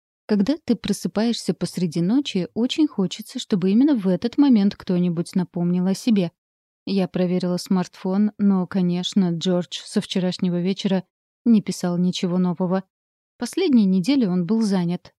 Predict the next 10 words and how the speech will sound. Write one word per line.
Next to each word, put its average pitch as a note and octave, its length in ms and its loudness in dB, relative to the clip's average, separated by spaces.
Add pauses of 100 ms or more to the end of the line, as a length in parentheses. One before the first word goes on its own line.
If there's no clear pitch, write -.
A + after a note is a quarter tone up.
(160)
помогал F#3 440 2
отцу F3+ 260 -8
с - 100 -10
открытием F3+ 600 -2
нового F3 340 -2
супермаркета. F#3 840 -2 (440)
Бизнес — G3 640 0
это F#3 180 -6
не G3+ 140 0
шутки, F3+ 520 -4